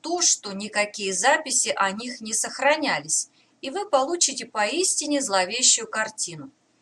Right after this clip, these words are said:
Похоже, таков был тайный план пришельцев,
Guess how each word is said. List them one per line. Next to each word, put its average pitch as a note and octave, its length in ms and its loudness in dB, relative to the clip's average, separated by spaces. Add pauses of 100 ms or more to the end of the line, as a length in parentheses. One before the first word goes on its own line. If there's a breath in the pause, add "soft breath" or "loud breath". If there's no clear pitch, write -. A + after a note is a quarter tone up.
(340)
Похоже, A#3 520 -2
таков A3+ 520 -2
был A#3 180 -8
тайный G3 480 2
план G3 320 -2
пришельцев, - 680 2